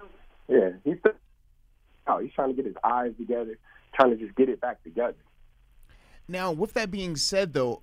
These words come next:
Speaker 2: are there any concerns with it being year three in his career? You know, when we talk about guys finding their way, usually we speak on that in the early portions, but at year three, I know for, as N F L players, we kinda view that as like, "Man, you're not young anymore."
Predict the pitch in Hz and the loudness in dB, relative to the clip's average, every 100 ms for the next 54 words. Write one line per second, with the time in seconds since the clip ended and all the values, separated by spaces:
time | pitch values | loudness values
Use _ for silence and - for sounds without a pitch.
0 | - 147 165 180 - 170 185 180 175 147 | -6 -2 0 -2 -4 -8 -8 -6 -6 -6
1 | - 175 190 147 143 151 123 120 165 156 | -6 -4 -2 0 -2 -2 -6 -4 -2 -2
2 | 151 139 117 120 147 156 147 139 143 143 | -2 -4 -6 -6 -2 -2 -4 -8 -4 -2
3 | 143 - 143 113 135 185 107 - - - | -4 -6 -8 -8 -6 -2 -4 -6 -18 -20
4 | - 135 147 127 143 175 160 156 143 143 | -8 -2 0 0 -2 -2 -2 -4 -4 -4
5 | 120 139 139 - 147 139 127 113 139 135 | -2 -2 -2 -2 -2 -2 -4 -2 -2 0
6 | 147 151 143 143 143 135 120 135 127 - | -2 -2 -4 -4 -6 -4 -2 -2 -4 -10
7 | - 131 131 123 - 160 165 139 - 123 | -10 -6 -2 -4 -2 -2 0 0 -2 -6
8 | 120 123 110 131 127 123 147 135 - 165 | -6 -8 -2 -2 -2 -2 -2 -2 -4 -6
9 | 190 131 - - - _ _ - 165 180 | -6 -6 -10 -20 -20 _ _ 0 0 2
10 | 165 135 - 156 143 135 160 156 156 180 | 2 0 -4 -6 -4 -4 -2 -2 0 0
11 | - 131 117 175 165 131 139 139 147 131 | 2 -2 -2 0 0 0 0 2 2 2
12 | 120 117 131 127 175 185 101 170 180 123 | 0 -2 -4 -4 -4 -6 -4 -4 -2 -2
13 | 113 117 101 | -2 -2 -4